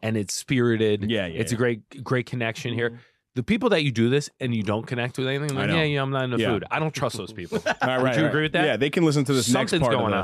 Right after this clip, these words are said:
Speaker 1: on.
Speaker 2: they can listen to the next part of the podcast. We gotta stay on time, though,
Speaker 1: Yeah, you're
Speaker 2: 'cause
Speaker 1: right.
Speaker 2: Michael has a
Speaker 1: You're
Speaker 2: big,
Speaker 1: right.
Speaker 2: big meeting.
Speaker 1: Listen,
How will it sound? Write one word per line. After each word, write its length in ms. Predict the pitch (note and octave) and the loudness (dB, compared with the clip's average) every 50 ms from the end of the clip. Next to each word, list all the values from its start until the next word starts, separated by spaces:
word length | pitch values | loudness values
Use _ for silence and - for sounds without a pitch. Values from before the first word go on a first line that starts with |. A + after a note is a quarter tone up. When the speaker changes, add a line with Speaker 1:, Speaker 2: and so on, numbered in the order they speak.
| F2 | -4
Speaker 1:
on. 100 | E2+ E2+ - _ _ _ | -8 -12 -18 _ _ _
Speaker 2:
they 100 | A#2+ B2 | -2 0
can 120 | A2 C#3 | 2 2
listen 200 | C3 A#2+ G#2+ A2+ G#2+ | 2 2 0 0 -2
to 80 | A#2+ | 0
the 60 | G#2 | 0
next 200 | G#2+ G#2+ G#2+ G2 - | 2 2 0 0 0
part 160 | - G#2 G2 | 0 0 0
of 80 | F2+ E2+ | 0 0
the 80 | - | 0
podcast. 380 | G#2 G2 F#2 - F#2+ F2+ F2 - | -2 -2 0 -2 -4 -6 -4 -2
We 40 | G#2 | -2
gotta 140 | G#2 F#2+ | -2 -2
stay 160 | F#2 - A2+ G#2+ | -2 -2 -2 -2
on 160 | G2 F#2+ F#2+ | -2 -2 -2
time, 280 | F#2 - G#2+ G#2 G2+ F#2+ | -4 -2 -2 -2 -2 -2
though, 220 | F2+ E2+ E2 - - _ _ _ _ _ _ _ _ | -2 -4 -6 -10 -14 _ _ _ _ _ _ _ _
Speaker 1:
Yeah, 140 | - - F#2 | -12 -10 -8
you're 160 | F2 F2 F2 | -8 -6 -6
Speaker 2:
'cause 60 | F2 | -4
Speaker 1:
right. 60 | F2+ | -2
Speaker 2:
Michael 220 | G2+ G2+ F#2 F#2+ F#2+ | -2 0 0 0 -2
has 120 | F#2 F2 | -2 -2
a 20 | F2 | -4
Speaker 1:
You're 100 | F2+ F2+ | -4 -2
Speaker 2:
big, 200 | G2+ G#2 G2 F2 | 0 0 0 -2
Speaker 1:
right. 180 | - - - F#2+ | -6 -12 -8 -6
Speaker 2:
big 160 | G2+ G2 F#2 | -4 -4 -2
meeting. 200 | F#2 F#2+ G2 A2 | -2 0 0 2
Speaker 1:
Listen, 260 | C#3+ C#3+ D#3 C#3 A2 | 0 0 0 -2 -6